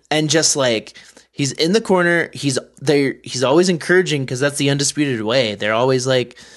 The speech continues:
Speaker 2: slapping each other on the back and, like, I don't know. I just really liked it that he did it with not even his tag team, his normal tag mate.
Speaker 1: Yeah. Uh, the match we're gonna get is gonna be awesome. So,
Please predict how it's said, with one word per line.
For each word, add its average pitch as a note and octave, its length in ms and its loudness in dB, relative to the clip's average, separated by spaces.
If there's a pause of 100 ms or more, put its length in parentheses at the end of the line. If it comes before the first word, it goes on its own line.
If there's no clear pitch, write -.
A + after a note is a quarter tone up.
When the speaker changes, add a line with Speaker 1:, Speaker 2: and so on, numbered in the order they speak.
(300)
Speaker 2:
slapping B2+ 400 0
each D3 120 0
other D3 160 4
on D3+ 140 0
the C3 60 -4
back A#2+ 420 -2 (320)
and, A2+ 640 -4 (440)
like, A2+ 460 -2 (1080)
I C#3+ 80 -2
don't D3+ 100 2
know. C3 180 0
I D#3+ 140 0
just E3 180 2
really F3+ 220 6
liked E3 280 4
it B2+ 140 2
that C#3 120 2
he C3+ 100 2
did C3+ 220 2
it C3 220 0
with B2 320 -2
not A#2+ 280 0
even A2+ 200 -2
his G#2+ 240 -4
tag G#2 240 -4
team, - 240 -6
his A#2 300 -4
normal A#2 360 -4
tag G#2 280 -6
mate. - 320 -12 (100)
Speaker 1:
Yeah. - 180 -18 (580)
Uh, C#3 80 -16 (100)
the D3+ 140 -6
match C#3+ 260 -6
we're D#3+ 80 -8
gonna D#3+ 160 -6
get D3+ 180 -8
is - 60 -16
gonna C3+ 80 -10
be A#2+ 140 -14
awesome. A#2+ 420 -10
So, A2+ 400 -12